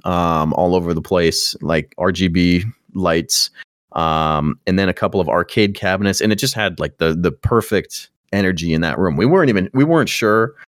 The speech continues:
how that was gonna go over in there, uh, in the Voodoo Ranger Lounge, but it, it turned out to be a huge hit. And a lot of the feedback in our feedback form was, "Please,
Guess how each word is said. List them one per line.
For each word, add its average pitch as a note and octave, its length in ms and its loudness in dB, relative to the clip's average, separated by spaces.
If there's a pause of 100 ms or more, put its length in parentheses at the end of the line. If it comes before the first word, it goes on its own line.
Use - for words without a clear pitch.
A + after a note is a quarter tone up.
(160)
how F#2+ 600 2
that F#2+ 320 -2
was G#2 120 0
gonna G2+ 200 2
go E2+ 240 4
over G2 240 2
in F#2+ 100 2
there, G2+ 320 0 (220)
uh, E2+ 320 0
in F#2 140 4
the F2+ 80 2
Voodoo F#2+ 240 2
Ranger F#2 320 0
Lounge, F2 280 0
but F2+ 120 2
it, F2 180 0
it F#2 160 0
turned G#2 220 0
out F#2+ 180 0
to F#2+ 100 -2
be F2 180 4
a - 20 2
huge G2+ 380 0
hit. F2+ 180 2
And D#2+ 80 0
a D#2+ 60 2
lot E2+ 160 2
of F2 80 0
the E2 80 -4
feedback E2+ 500 -2
in E2+ 60 -2
our D#2 80 -2
feedback F2+ 420 0
form D#2 300 -2
was, D#2 320 0 (240)
"Please, G2+ 480 2